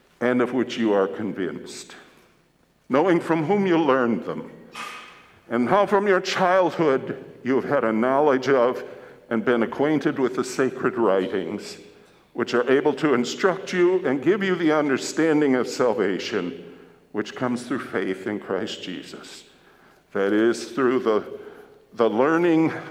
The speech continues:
of the entire human personality on God in Christ. Trust and confidence in his power, wisdom, and goodness. Continue,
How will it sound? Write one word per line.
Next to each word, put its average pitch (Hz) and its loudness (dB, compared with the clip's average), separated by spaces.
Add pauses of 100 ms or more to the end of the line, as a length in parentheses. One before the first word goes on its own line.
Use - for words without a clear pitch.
(180)
of 127 0
the 117 0 (120)
entire 170 0
human 190 0
personality 135 0 (580)
on 120 2
God 107 -2 (100)
in 120 -2
Christ. - -6 (1900)
Trust - -2 (120)
and 101 -2
confidence 165 -2
in 98 -2
his 185 -2
power, 98 -4 (320)
wisdom, 98 -4 (260)
and 95 -8
goodness. - -8 (580)
Continue, - -12